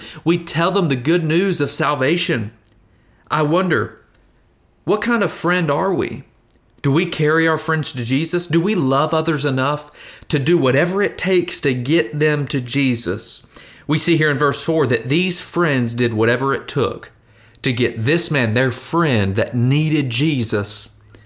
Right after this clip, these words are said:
they did whatever it took to get him there. Verse four, "And when they could not come nigh unto him for the press, they uncovered the roof where he was." <laughs> They carried him up. It was difficult. It was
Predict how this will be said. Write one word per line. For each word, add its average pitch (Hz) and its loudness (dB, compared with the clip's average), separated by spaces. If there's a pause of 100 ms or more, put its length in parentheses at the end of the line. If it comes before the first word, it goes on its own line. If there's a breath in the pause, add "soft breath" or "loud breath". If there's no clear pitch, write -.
(460 soft breath)
they 123 2
did 120 0
whatever 139 2
it 110 -4
took 123 -2
to 113 2
get 107 2
him 98 -2
there. 98 -6 (500 loud breath)
Verse 143 0
four, 123 2
"And 120 0
when 156 0
they 147 2
could 180 -2
not 175 -2
come 170 0
nigh 156 0
unto 151 -2
him 147 0
for 131 -2
the 151 0
press, 101 -2 (400 loud breath)
they 131 2
uncovered 147 0
the 175 2
roof 147 0
where 131 2
he 131 2
was." 104 -2 (120)
<laughs> - -8
They 135 2
carried 151 2
him 214 2
up. 120 0
It 190 4
was 113 2
difficult. 113 -2
It 180 2
was 139 -2